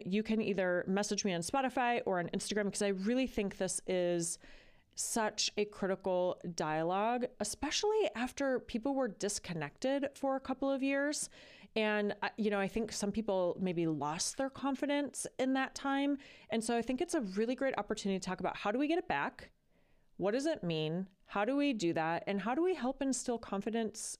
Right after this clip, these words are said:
in one another, or can we? Now, I want to talk about a few things that just kind of come to mind when I think about what confidence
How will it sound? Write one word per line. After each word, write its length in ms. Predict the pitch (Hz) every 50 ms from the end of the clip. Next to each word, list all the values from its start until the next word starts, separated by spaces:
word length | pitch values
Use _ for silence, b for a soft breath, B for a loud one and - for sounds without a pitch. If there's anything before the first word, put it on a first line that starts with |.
| - -
in 160 | 190 180 170
one 160 | 165 160 160
another, 460 | 156 156 156 180 214 277 285 302 294 - -
or 320 | - 185 175 170 175 170 -
can 240 | - - 202 254
we? 240 | 254 - - - 165 - - _ _ _ _ _ - B B B B B B B B B B B B B B B B B B B B B B -
Now, 540 | 226 240 240 240 233 233 233 233 247 233 - - - - - - - - - - _ _ _ _ _ _ _ - - - - - -
I 60 | 233
want 200 | 240 247 285 339
to 60 | 427
talk 200 | - 311 262 -
about 460 | 262 214 226 214 208 208 202 - - 208 B B B B B
a 60 | - 220
few 160 | 220 226 226
things 240 | 220 254 247 254 247
that 160 | 254 240 -
just 180 | - 220 - -
kind 220 | - - 214 196
of 80 | 185 -
come 240 | - - 196 190 196
to 160 | - 226 240
mind 380 | 220 165 165 165 165 180 190
when 120 | 196 196 185
I 60 | 180
think 180 | - 196 190 196
about 220 | 180 185 175 -
what 160 | - 175 -
confidence 580 | - - 180 170 - 170 165 156 160 - -